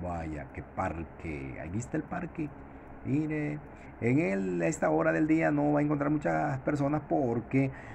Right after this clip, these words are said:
mucho sol, está caliente. Esta zona es bastante, eh, calientita. Sí, la zona para central es calientita. Sí, pero ya de las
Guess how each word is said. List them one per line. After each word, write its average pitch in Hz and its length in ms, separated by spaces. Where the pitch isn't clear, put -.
mucho 113 560
sol, 101 400
está 95 320
caliente. 90 840
Esta 101 180
zona 113 300
es 101 80
bastante, 95 640
eh, 87 240
calientita. 78 800
Sí, 92 200
la 69 120
zona 110 240
para 104 160
central 104 340
es 101 60
calientita. 78 520
Sí, 82 240
pero 92 180
ya 104 240
de 131 80
las 113 220